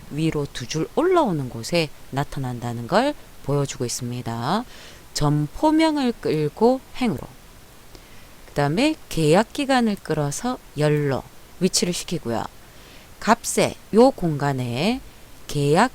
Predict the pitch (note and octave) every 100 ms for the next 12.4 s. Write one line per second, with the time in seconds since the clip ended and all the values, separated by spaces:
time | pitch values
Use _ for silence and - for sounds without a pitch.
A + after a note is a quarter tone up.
0 | - - F4 F#4+ F#4 D4+ - D#4 - -
1 | - - F#3+ C3 G2 - - - - -
2 | C#3 C#3 - G#3+ A#3+ B3 A#3 D#4+ F#4+ -
3 | - F#3+ D#3+ F#3 B3+ A#3 C#3+ A#2+ A#2 -
4 | A#2 A2+ G2 - - - - C#4+ C4+ C#4
5 | D4+ C4 B3 A3 A3 - G#3 - F#3+ F#3+
6 | F#3+ - - - - D3 D3 A#3 - -
7 | F4+ F#4+ F4+ D4 B3 A3+ - - - G#3+
8 | G#3+ G3 D#3+ C3+ B2+ F#3 - F#3+ E3+ -
9 | F4 - F#3 C#3 C3 B2+ B2 D3 - -
10 | D2 - - - - - C#3+ - B3 D#4+
11 | E4+ C#4+ - - G3 F#3 G#3+ F#3+ D#3 C3+
12 | B2+ B2+ - B3+